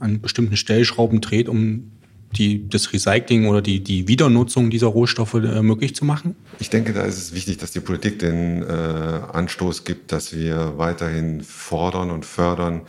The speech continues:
Speaker 2: äh, dass die Sekundärrohstoffe, die ja auch in der Mineralik entstehen, äh, zum Wiedereinbau, äh, nutzen. Insbesondere sollte da die öffentliche Hand als letztlich größter Bauträger vorangehen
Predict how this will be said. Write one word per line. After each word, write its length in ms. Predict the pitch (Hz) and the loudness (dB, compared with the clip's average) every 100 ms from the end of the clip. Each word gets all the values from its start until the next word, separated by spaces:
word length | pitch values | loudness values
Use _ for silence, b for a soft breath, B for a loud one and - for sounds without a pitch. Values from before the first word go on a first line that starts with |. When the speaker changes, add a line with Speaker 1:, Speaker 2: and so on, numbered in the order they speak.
| B B B | B B B
Speaker 2:
äh, 460 | - 80 80 76 76 | -4 -2 -2 -4 -6
dass 240 | 76 76 - | -6 -6 -4
die 220 | 80 80 | -4 -2
Sekundärrohstoffe, 1080 | 76 80 82 85 82 80 85 - 80 76 73 | -4 -4 -4 -2 -4 -4 -4 -2 -4 -4 -6
die 180 | 80 80 | -6 -4
ja 180 | 78 | -2
auch 120 | 78 95 | -2 -2
in 60 | |
der 80 | 90 | -2
Mineralik 460 | 82 78 78 80 78 | -4 -4 -4 -6 -6
entstehen, 580 | 80 - 80 80 78 | -6 -4 -2 -2 -6
äh, 640 | 85 80 78 76 76 73 - | -6 -6 -6 -8 -10 -12 -8
zum 420 | 82 78 76 - - 82 | -4 -4 -6 -12 -14 -8
Wiedereinbau, 720 | 85 87 85 80 80 76 - - | -4 -2 -2 -2 -4 -6 -8 -12
äh, 360 | - - - | -16 -14 -4
nutzen. 480 | 98 104 - 101 98 B B B B | -2 0 -2 -4 -6 B B B B
Insbesondere 480 | 90 82 90 85 85 | -4 -2 -2 0 0
sollte 280 | 78 80 80 | 0 -2 -2
da 160 | 80 76 | -4 -2
die 260 | 78 78 | -4 -4
öffentliche 420 | 73 82 90 78 | -4 -2 -2 -2
Hand 160 | 78 87 | -2 -2
als 240 | 76 - 71 | -4 -8 -6
letztlich 500 | 82 - 85 80 - | -6 -6 -6 -4 -2
größter 540 | 92 85 87 - 82 | -2 -2 -6 -4 -4
Bauträger 600 | 80 80 82 - 80 78 | -2 -2 -2 -4 -6 -6
vorangehen 640 | - 78 82 90 87 85 | -6 -4 -2 -2 -4 -4